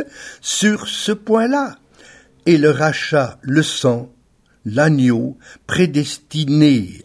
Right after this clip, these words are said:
avant la fondation du monde, eh bien, tout ceci est fortement accentué.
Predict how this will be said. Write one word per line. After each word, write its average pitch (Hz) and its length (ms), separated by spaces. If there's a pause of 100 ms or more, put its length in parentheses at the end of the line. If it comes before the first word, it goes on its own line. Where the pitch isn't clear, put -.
avant 160 500 (300)
la 120 180
fondation 117 600
du 113 160
monde, 285 480 (840)
eh 147 100
bien, 143 200
tout 165 200
ceci 135 480
est 160 140
fortement 185 840
accentué. 147 1120